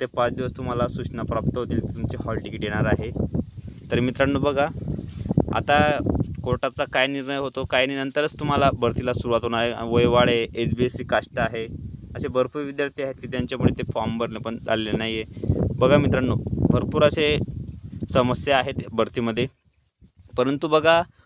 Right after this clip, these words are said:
वयवाढ संदर्भात अजून सं-, शासनाने काही दिले नाही. मित्रांनो, वयवाढ झाली पण नाही पण झाली पण तुम्ही ताण घेऊ नका.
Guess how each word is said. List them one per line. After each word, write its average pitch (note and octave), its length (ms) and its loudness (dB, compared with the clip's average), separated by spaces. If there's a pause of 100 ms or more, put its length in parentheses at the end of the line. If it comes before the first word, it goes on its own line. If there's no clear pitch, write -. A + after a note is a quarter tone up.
(120)
वयवाढ D#3 400 6
संदर्भात D#3 460 -2
अजून D3+ 280 2 (220)
सं-, B2+ 180 -8 (140)
शासनाने B2 360 -4
काही B2 220 2
दिले A#2+ 180 -4
नाही. A2 200 -6
मित्रांनो, C#3 480 -4
वयवाढ B2+ 440 2
झाली B2+ 260 0
पण B2 160 -6
नाही A#2+ 180 -4
पण B2+ 220 -10
झाली A2+ 180 -6
पण A2+ 180 -14
तुम्ही A#2+ 280 -12
ताण G#2+ 380 -12
घेऊ G#2+ 140 -10
नका. G#2+ 240 -10